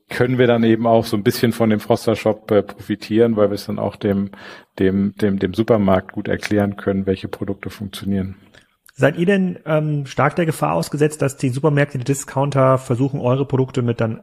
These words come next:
Speaker 2: Eigenmarken, äh, zu, zu ersetzen, weil sie merken, es gibt da irgendwie einen Na-, Ernährungstrend und du hast grad auch schon gezeigt,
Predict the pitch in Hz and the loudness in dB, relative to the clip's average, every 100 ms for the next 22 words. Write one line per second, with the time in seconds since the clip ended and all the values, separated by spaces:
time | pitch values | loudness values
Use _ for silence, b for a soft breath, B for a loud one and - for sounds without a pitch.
0 | _ - 123 135 143 135 139 - 151 151 | _ -4 0 2 2 0 -2 -4 -4 -4
1 | 147 - 139 135 135 135 131 131 123 127 | -6 -10 -8 -6 -4 -6 -6 -8 -10 -10
2 | - 143 139 143 - - 143 123 147 - | -6 -4 -6 -8 -14 -6 -2 0 0 0
3 | 143 120 117 120 120 - 127 120 117 107 | 0 2 2 2 0 -4 0 0 0 0
4 | 113 131 - 120 147 156 147 - 151 156 | 0 -2 -4 0 2 2 0 -2 0 0
5 | 139 117 113 - 127 127 123 113 110 117 | -2 0 0 -2 -4 -2 -4 -4 0 0
6 | 117 | 0